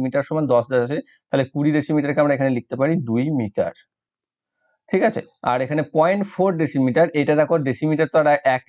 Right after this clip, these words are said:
নেই যে আমি একই ডেসিমিটারেই লিখে দেবো, বা এখানে তো তোমার চার ডেসিমিটার এইটা করবো সেটা নয়, এটা, এটা দেখো এই অপশনটা যদি তুমি দেখতে চাও,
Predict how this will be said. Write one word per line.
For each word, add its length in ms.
নেই 160
যে 100
আমি 100
একই 220
ডেসিমিটারেই 540
লিখে 220
দেবো, 140
বা 80
এখানে 200
তো 80
তোমার 280
চার 140
ডেসিমিটার 420
এইটা 240
করবো 220
সেটা 280
নয়, 180
এটা, 120
এটা 200
দেখো 140
এই 140
অপশনটা 300
যদি 160
তুমি 180
দেখতে 200
চাও, 160